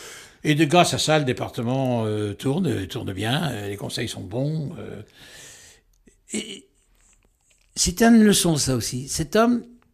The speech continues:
avait un tel charisme que parler ensemble, c'est parler de lui,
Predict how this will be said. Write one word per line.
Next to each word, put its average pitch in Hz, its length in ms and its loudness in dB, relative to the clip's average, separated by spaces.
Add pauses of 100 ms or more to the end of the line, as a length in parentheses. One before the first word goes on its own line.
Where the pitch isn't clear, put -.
(160)
avait 135 140 -2
un 135 80 0
tel 175 280 4
charisme 143 640 -2 (1000)
que 175 360 6 (680)
parler 247 380 8
ensemble, 170 560 2 (640)
c'est - 240 -4
parler 113 300 -2
de 95 60 -10
lui, 98 240 -10